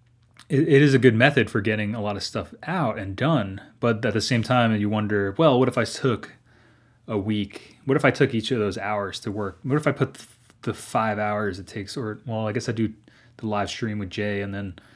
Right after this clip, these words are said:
four videos, right? And then this is, like, you know,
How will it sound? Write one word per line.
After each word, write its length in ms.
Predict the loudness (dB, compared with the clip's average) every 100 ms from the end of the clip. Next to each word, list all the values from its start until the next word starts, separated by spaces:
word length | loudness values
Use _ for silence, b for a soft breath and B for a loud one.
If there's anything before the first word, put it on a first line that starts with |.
| B B B
four 260 | -4 -2 0
videos, 640 | -2 -2 -2 -4 -6 -8
right? 220 | -8 -8
And 100 | -8
then 140 | -8 -8
this 180 | -8
is, 140 | -10 -8
like, 180 | -10 -10
you 120 | -14 -14
know, 220 | -12